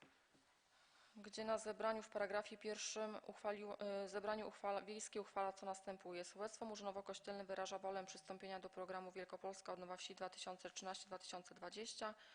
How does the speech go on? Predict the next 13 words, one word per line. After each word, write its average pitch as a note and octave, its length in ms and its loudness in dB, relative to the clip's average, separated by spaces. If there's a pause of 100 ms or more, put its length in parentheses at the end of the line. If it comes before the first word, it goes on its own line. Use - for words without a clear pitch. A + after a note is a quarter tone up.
(100)
W - 60 -20
paragrafie G3 540 2
drugim G3 340 -4
powołuje G3 400 0
się G3 140 -4
na F#3 120 -2
lidera F#3 340 0
Odnowy F3+ 320 -4
Wsi - 200 -4
Murzynowo-Kościelne F#3 960 -2
panią F3+ 360 -2
Monikę F3+ 520 -6
Tomczak. A3 520 2